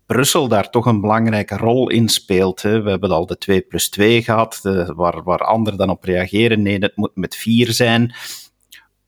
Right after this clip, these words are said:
Hoe ziet u de toekomst voor Brussel? Wat, eh,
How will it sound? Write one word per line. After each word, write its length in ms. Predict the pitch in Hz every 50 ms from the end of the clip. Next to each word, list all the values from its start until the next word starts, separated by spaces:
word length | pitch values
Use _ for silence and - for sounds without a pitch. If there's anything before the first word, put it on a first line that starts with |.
| _ _
Hoe 360 | _ 127 131 151 170 175 160 123
ziet 380 | - 147 147 131 127 - - _
u 180 | 151 156 156
de 160 | 139 143 120
toekomst 520 | - 135 127 117 - 110 98 101 110 - -
voor 280 | - 113 104 107 95
Brussel? 580 | 92 110 107 110 113 - - 101 95 95 95 92
Wat, 260 | 95 95 - - -
eh, 260 | 123 113 101 98 98